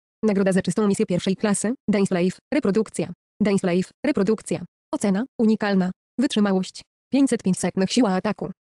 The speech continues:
czterysta pięćdziesiąt jeden sześćset trzydzieści pięć szybkość ataku minus osiem procent. Zostaną zadane dodatkowe obrażenia równe dziesięć procent aktualnej obrony celu. Im większa liczba wrogów, tym większe obrażenia. Zostanie wygenerowana umiejętność Złoty Błysk.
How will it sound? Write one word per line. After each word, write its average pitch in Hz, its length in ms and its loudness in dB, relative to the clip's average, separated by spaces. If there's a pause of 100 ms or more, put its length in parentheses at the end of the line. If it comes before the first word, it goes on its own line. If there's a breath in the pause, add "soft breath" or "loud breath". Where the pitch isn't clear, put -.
(140)
czterysta 294 320 0
pięćdziesiąt 202 380 2
jeden 196 200 2
sześćset 190 300 -2
trzydzieści 226 360 -4
pięć 185 160 0
szybkość - 360 0
ataku 202 260 0
minus 190 320 0 (160)
osiem 202 160 0
procent. 196 360 -2 (380)
Zostaną 196 380 2
zadane 196 220 2
dodatkowe 202 420 0
obrażenia 196 320 2
równe 196 200 2
dziesięć 277 320 2
procent 208 260 -2
aktualnej 196 420 0
obrony 180 260 0
celu. 196 280 -2 (280)
Im 202 120 4
większa 202 240 2
liczba 190 240 0
wrogów, 190 380 -2 (160)
tym 302 140 6
większe 196 260 2
obrażenia. 196 420 2 (280)
Zostanie 196 340 2
wygenerowana 202 540 2
umiejętność 196 560 2
Złoty 202 220 0
Błysk. 185 260 0